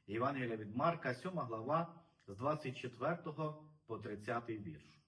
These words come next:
Одного разу прийшов Ісус у краї Тиру й Сидону. Увійшовши в дім, не хотів, щоб хтось упізнав його, але не міг утаїтись. Бо почула про нього жінка,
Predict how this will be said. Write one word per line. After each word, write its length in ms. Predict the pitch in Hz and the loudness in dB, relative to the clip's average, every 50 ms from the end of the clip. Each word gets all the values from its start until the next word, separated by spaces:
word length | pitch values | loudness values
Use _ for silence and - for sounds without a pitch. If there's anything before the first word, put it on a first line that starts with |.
| _ _ _ _ _ _ _ _ _ - | _ _ _ _ _ _ _ _ _ -4
Одного 440 | 113 113 123 175 202 190 170 151 139 | -4 -2 0 2 2 2 4 4 6
разу 460 | 131 135 139 147 143 143 143 143 - - - - - - _ _ _ _ _ _ _ | 8 8 8 8 6 4 -2 -10 -10 -14 -20 -20 -20 -20 _ _ _ _ _ _ _
прийшов 460 | - 151 151 156 151 - 214 226 202 185 | 4 4 4 4 4 4 4 6 6 6
Ісус 460 | 175 165 - - 196 202 175 - 175 | 4 2 2 0 -2 -2 0 2 2
у 180 | 170 160 - | 2 2 0
краї 400 | - - 151 151 156 160 180 180 | 0 2 2 4 4 6 4 4
Тиру 420 | 175 - - - 160 180 180 175 175 | 2 2 2 4 6 6 6 6 4
й 40 | 165 | 4
Сидону. 600 | 165 - 165 156 147 123 101 95 90 82 80 80 - - - - _ _ _ _ _ _ _ - | 2 0 -2 -2 0 -2 -2 -2 -2 -4 -4 -8 -12 -18 -20 -20 _ _ _ _ _ _ _ 0
Увійшовши 800 | 123 120 120 120 120 117 - - - 165 175 170 160 - 147 135 | 2 2 4 4 4 2 0 0 2 4 4 4 4 2 0 0
в 120 | 123 117 107 | 0 0 2
дім, 360 | 127 170 185 190 180 175 - - - _ _ - _ _ - | 2 4 4 4 0 -4 -6 -10 -18 _ _ -20 _ _ -2
не 140 | 113 135 139 | 0 0 2
хотів, 460 | - 147 151 147 - 190 208 208 180 | 2 2 2 2 0 0 0 0 2
щоб 260 | - - 185 170 - | 2 2 2 2 2
хтось 240 | - 190 180 175 175 | 2 2 2 4 2
упізнав 600 | 170 170 - 170 160 151 143 127 113 101 92 87 | 2 2 2 0 0 0 2 2 2 2 2 0
його, 380 | 90 87 85 87 87 82 - - - - _ _ _ | -2 -2 -4 -6 -10 -10 -12 -14 -20 -20 _ _ _
але 220 | - 110 113 113 110 | -2 0 2 2 2
не 160 | 107 107 107 | 0 0 0
міг 280 | 120 143 147 147 - | 0 -2 -2 -4 -6
утаїтись. 680 | 120 123 127 123 117 113 92 87 101 104 - - - - _ _ _ _ _ _ _ _ _ _ _ _ _ _ _ _ _ - | -6 -4 -4 -4 -4 -4 -6 -8 -8 -12 -16 -20 -20 -20 _ _ _ _ _ _ _ _ _ _ _ _ _ _ _ _ _ 0
Бо 120 | 123 131 | 0 2
почула 460 | - 147 151 147 180 196 220 214 202 | 4 4 2 4 2 0 2 2 2
про 180 | 170 185 190 190 | 4 4 2 4
нього 260 | 196 190 185 196 196 | 4 4 6 6 6
жінка, 840 | 175 156 147 151 147 139 127 - 135 123 117 - - - - - | 6 4 4 4 4 4 2 2 4 4 4 2 0 -6 -14 -20